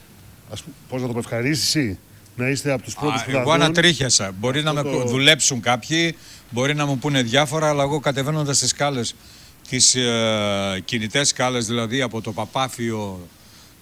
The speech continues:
Speaker 2: το συγκρότημα μπροστά στην Εγνατία, εγώ, να σας πω την αλήθεια, ανατρίχιασα και πέστε μου τι θέλετε. Ενώ σε όσους κακοπροαίρετους, ε, θα πούν καμιά κουβέντουλα. Χαιρόμαστε, γιατί είναι βιός δικός μας, είναι προσπάθεια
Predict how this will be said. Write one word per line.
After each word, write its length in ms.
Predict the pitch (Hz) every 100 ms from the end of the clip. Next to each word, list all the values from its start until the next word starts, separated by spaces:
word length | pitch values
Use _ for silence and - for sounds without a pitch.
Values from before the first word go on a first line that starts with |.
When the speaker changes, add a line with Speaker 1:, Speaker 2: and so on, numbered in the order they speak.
| -
Speaker 2:
το 140 | - 110
συγκρότημα 720 | - 110 98 131 139 120 120
μπροστά 300 | 110 110 135
στην 180 | 127 123
Εγνατία, 500 | 113 110 104 160 165
εγώ, 180 | 151 170
να 60 |
σας 180 | 143 147
πω 120 | 170
την 120 | 143
αλήθεια, 300 | 127 175 160
ανατρίχιασα 460 | 160 147 175 180 170
και 100 | 160
πέστε 200 | 165 170
μου 120 | 156
τι 100 | 135
θέλετε. 400 | 123 113 87 - - - - - - -
Ενώ 500 | 117 131 143 143 139
σε 160 | 127 135
όσους 320 | 135 139 -
κακοπροαίρετους, 1120 | 123 110 123 113 120 135 143 147 156 156 - - - - - -
ε, 340 | 135 135 131 120
θα 140 | 131
πούν 200 | 143 143
καμιά 260 | 135 135 127
κουβέντουλα. 500 | 117 123 117 110 107
Χαιρόμαστε, 520 | 123 131 165 165 165
γιατί 260 | 156 147
είναι 400 | 160 156 143 131 - - -
βιός 380 | 104 143 151
δικός 360 | 107 120 156 156
μας, 200 | 160 147
είναι 140 | 147
προσπάθεια 640 | 135 131 151 143 131 117 101